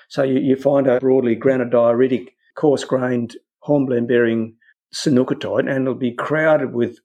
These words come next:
granodioritic to dioritic, in some cases even more mafic, cognate xenoliths. So xenoliths that share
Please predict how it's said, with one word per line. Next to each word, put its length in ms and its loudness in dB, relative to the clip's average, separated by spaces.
granodioritic 760 0
to 100 -12
dioritic, 640 0
in 140 -4
some 240 -6
cases 300 -4
even 200 0
more 220 0
mafic, 480 -4
cognate 500 -2
xenoliths. 400 0
So 160 -12
xenoliths 460 0
that 160 -6
share 540 0